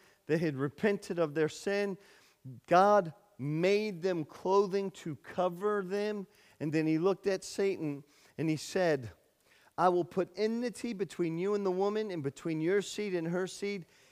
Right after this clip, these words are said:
He will bruise your head. You shall bruise his heel." Do you know what he said? He said, "You will hurt the coming one. You will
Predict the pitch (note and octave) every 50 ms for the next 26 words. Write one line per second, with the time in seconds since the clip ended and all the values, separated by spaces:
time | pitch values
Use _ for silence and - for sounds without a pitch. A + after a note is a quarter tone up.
0 | _ _ _ - - - A3+ A#3+ A#3+ B3 B3 G#3+ G3+ G3+ F#3 E3+ D3 A#2+ A#2+ C#3+
1 | E3 G3 G#3 G#3+ G#3+ A3 A3 A3 G#3 E3 D#3 F3 F#3 F#3 F3 E3 A#2 B2+ F#3+ F#3+
2 | G3 G3+ G3+ F#3+ F3 - - - _ _ _ - C#3 E3 F#3+ G3+ G#3+ G#3+ G3 -
3 | - F3 D#3+ D3+ C#3+ C3+ G#2+ C3 D#3+ F#3+ F#3+ F#3 F#3 F#3+ F#3+ F#3 D#3+ - - _
4 | _ _ _ _ - - F3 D3+ C#3 - - - - F#3 E3 C#3+ B2 A2 - D#3+
5 | F#3 G3+ A3 A3+ A#3 A#3 A3+ A#3+ G#3+ - - - A3+ A#3 A#3 A3+ G3+ - _ _
6 | _ _ _ _ - G3 F#3+ - - G#3 G3+ G3 F3+ D#3 - - - - - _
7 | - C#3+ D#3+ G#3 B3 C4+ C#4+ D4 C#4+ B3 C4 B3 A#3+ A#3 G#3+ - - - - F#4
8 | B3 A3 F#3 - - - - - - _ _ _ _ _ _ - D#3+ E3 - -
9 | F#3 E3+ E3 D3 C3 C3+ B2+ A2+ G2 F#2+ G#2 B2 A#2+ _ _ _ _ _ _ _
10 | _ _ _ _ _ - D#3 F3+ A3+ C4 C4+ B3+ B3+ C4 B3 A3+ G#3+ F3